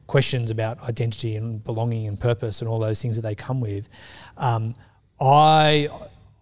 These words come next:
I'm not sure if we have yet got eno-, a good enough answer and a well-formulated answer for why Jesus is good news for X, Y, Z, and, and, and be able to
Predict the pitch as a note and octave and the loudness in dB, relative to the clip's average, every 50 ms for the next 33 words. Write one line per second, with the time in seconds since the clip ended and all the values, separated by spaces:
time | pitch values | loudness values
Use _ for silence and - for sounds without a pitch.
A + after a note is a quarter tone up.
0 | _ _ _ _ _ - C#3+ D#3 F3 E3+ D#3+ D3+ - - D#3+ D3+ D3 C#3 B2 - | _ _ _ _ _ 0 4 4 4 4 2 0 4 6 6 8 8 6 4 2
1 | B2+ B2+ B2+ B2+ B2+ B2+ B2 A2+ A#2+ A#2+ A#2+ A#2 A#2+ B2+ C3 B2+ B2+ - - - | 4 4 4 6 4 4 2 2 0 0 0 0 2 2 2 0 -2 -6 -2 -2
2 | C3 B2 A#2+ A#2+ A#2+ A#2 B2+ C3+ - C3 A#2+ A2+ B2 C#3+ C#3 C3+ B2+ A#2+ A#2 A2 | 0 0 0 -2 -2 -2 -4 -2 0 0 0 2 2 2 2 2 2 2 0 -2
3 | - - - - B2 A#2 A#2 A#2 - - B2+ A2 A2 A#2 - - B2+ A#2 A2+ A2+ | -6 -12 -8 -4 -4 -2 -2 -2 -2 -2 -2 -2 -4 -6 -6 -6 -6 -6 -4 -6
4 | B2 B2 A#2 A2+ B2 B2+ B2+ C3 - - - - B2+ B2 B2+ C3 B2+ A#2+ A#2 A2+ | -6 -6 -2 2 4 4 4 2 0 -4 -4 -2 0 2 2 2 2 2 0 0
5 | A2 A2 A2 G#2+ A2+ A#2+ A#2 - - A2 G#2 G#2 G#2+ C3 - - - - - - | -2 -2 -4 -4 -4 -4 -4 -4 -4 -4 -4 -4 -6 -10 -12 -16 -20 -20 -20 -20
6 | _ - - C#3 B2 B2 A#2+ B2+ C3+ C#3 C#3 C3+ B2+ - C3 B2 B2+ A#2+ A#2 A2+ | _ -2 2 2 4 4 6 6 6 6 6 4 4 4 4 4 4 2 0 0
7 | A#2 A2+ A2 A2 - C3 A#2+ A2 A#2+ A#2+ A#2 A#2 A#2 A2 - - - - C3+ B2 | -2 -2 -4 -2 -2 -2 -2 0 -2 -2 -2 -2 -2 -2 -4 -6 -2 0 2 2
8 | A2 G#2 G#2 A2 C3+ E3 - - - _ _ _ _ _ _ _ _ _ _ _ | 2 0 0 0 -2 -2 -4 -10 -20 _ _ _ _ _ _ _ _ _ _ _
9 | _ _ _ - - - - A#2 A2 G#2 A2+ A2 B2 B2+ C#3 - C#3+ C3 B2+ C3 | _ _ _ -10 -8 -6 -6 -6 -4 -4 -6 -6 -6 -6 -6 -6 -6 -8 -8 -6
10 | C3+ A#2+ B2 A#2+ A#2 G#2+ - B2 A#2 A2 A2+ A2+ A2+ | -6 -4 -4 -4 -4 -4 -4 -4 -2 -2 -4 -6 -8